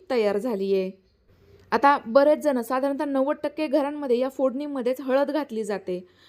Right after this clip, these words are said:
पण ही हळद फोडणीमध्ये घातल्यामुळे ती जळते आणि मग पोह्याला हवा तसा रंग येत नाही. तर त्याकरिता आपण एक वेगळी पद्धत वापरणार आहे. तर बघा, इकडे आपले एवढ्या वेळामध्ये पोहे व्यवस्थित भिजले गेलेत. यावरचं झाकण काढूयात आणि अगदी हलक्या हाताने पोहे छान असे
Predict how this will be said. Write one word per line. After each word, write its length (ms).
पण 100
ही 160
हळद 260
फोडणीमध्ये 600
घातल्यामुळे 560
ती 120
जळते 380
आणि 300
मग 300
पोह्याला 380
हवा 260
तसा 220
रंग 280
येत 220
नाही. 360
तर 100
त्याकरिता 480
आपण 180
एक 120
वेगळी 300
पद्धत 340
वापरणार 500
आहे. 80
तर 80
बघा, 220
इकडे 300
आपले 280
एवढ्या 280
वेळामध्ये 480
पोहे 280
व्यवस्थित 340
भिजले 360
गेलेत. 240
यावरचं 420
झाकण 380
काढूयात 380
आणि 140
अगदी 280
हलक्या 400
हाताने 340
पोहे 360
छान 240
असे 280